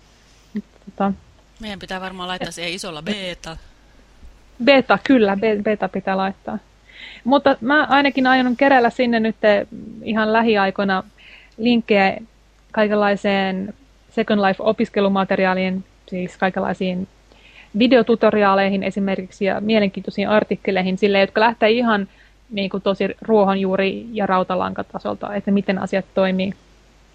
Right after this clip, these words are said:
Speaker 1: Sen lisäksi mä kerään, ö, Google-kalenteriin tietoja kaikista tapahtumista, mitä Second Lifeissa on. Ö, sellaisista, jotka olisi mahdollisesti Suomen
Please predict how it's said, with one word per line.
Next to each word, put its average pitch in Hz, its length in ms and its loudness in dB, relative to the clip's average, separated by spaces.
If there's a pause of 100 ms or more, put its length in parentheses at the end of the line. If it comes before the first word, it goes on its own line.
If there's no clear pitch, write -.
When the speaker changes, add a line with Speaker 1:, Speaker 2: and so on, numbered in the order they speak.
(240)
Speaker 1:
Sen 277 320 6
lisäksi 220 420 2
mä 214 200 -2
kerään, 214 440 2 (540)
ö, 196 300 0
Google-kalenteriin 190 1080 0 (220)
tietoja 208 420 0
kaikista 208 360 -2
tapahtumista, 202 760 -2
mitä 185 300 -4 (840)
Second 190 300 -8
Lifeissa 180 360 -8
on. 233 240 0 (960)
Ö, 202 500 0 (500)
sellaisista, 214 500 2
jotka 202 200 0
olisi - 320 -2
mahdollisesti 208 460 -2
Suomen 202 680 -2